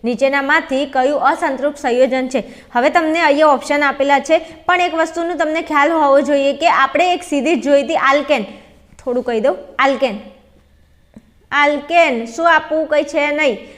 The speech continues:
alkane, alkane શ્રેણીની અંદર કયા કયા સંયોજનો? જો આ alkane શ્રેણી જે છે એને કહેવાય સંતૃપ્ત સંયોજનો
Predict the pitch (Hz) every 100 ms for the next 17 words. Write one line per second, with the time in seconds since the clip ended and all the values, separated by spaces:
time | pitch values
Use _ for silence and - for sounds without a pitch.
0 | - 254 302 311 330 294 - - 277 269
1 | 392 370 359 359 359 339 311 349 370 339
2 | 370 381 403 403 349 285 302 311 302 302
3 | 262 330 - 339 277 269 294 247 370 403
4 | 381 370 370 392 349 370 392 392 392 -
5 | - 302 349 349 339 349 359 349 311 320
6 | 330 339 320 330 277 349 359 - 330 339
7 | 339 302 294 302 247 302 277 285 285 311